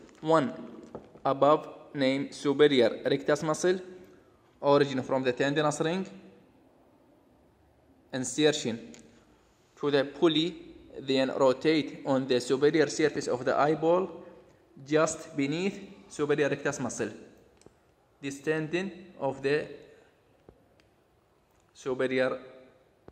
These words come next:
oblique muscle to blind with the sclera. On the superior surface of the sclera, just beneath superior rectus muscle.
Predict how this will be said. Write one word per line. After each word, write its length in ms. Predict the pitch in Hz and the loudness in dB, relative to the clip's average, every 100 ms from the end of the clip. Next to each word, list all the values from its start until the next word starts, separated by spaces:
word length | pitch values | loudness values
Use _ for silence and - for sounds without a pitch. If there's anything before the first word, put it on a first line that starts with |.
| - | -2
oblique 480 | 127 123 120 123 143 | 0 0 -2 -4 -2
muscle 300 | 131 113 92 - - - _ _ _ _ _ _ _ _ _ _ _ _ _ _ _ _ _ _ _ _ _ _ _ _ | -2 -2 -8 -10 -20 -20 _ _ _ _ _ _ _ _ _ _ _ _ _ _ _ _ _ _ _ _ _ _ _ _
to 100 | 135 | -16
blind 380 | 127 120 120 120 | -6 -2 -2 -4
with 100 | 120 | -8
the 60 | 123 | -8
sclera. 500 | 151 160 139 107 110 - - _ _ _ _ _ _ _ _ _ _ _ _ _ _ _ _ _ _ _ _ _ _ _ _ | -10 -4 -4 -6 -12 -20 -20 _ _ _ _ _ _ _ _ _ _ _ _ _ _ _ _ _ _ _ _ _ _ _ _
On 160 | 147 131 | -14 -8
the 120 | 120 | -8
superior 380 | 120 110 110 117 | -6 -6 -4 -4
surface 360 | 113 104 - | -4 -8 -8
of 100 | 98 | -10
the 80 | 127 | -10
sclera, 480 | - - 139 147 180 - - - 139 139 | -14 -8 -6 -4 -6 -10 -20 -20 -18 -4
just 460 | 143 196 - - | -2 -2 -8 -8
beneath 680 | 131 135 170 160 185 - - - _ _ _ - | -6 -4 -4 -4 -6 -10 -20 -20 _ _ _ -10
superior 420 | 139 135 123 117 | -4 -2 0 0
rectus 320 | 127 185 185 | -2 -4 -6
muscle. 300 | 127 - | -8 -10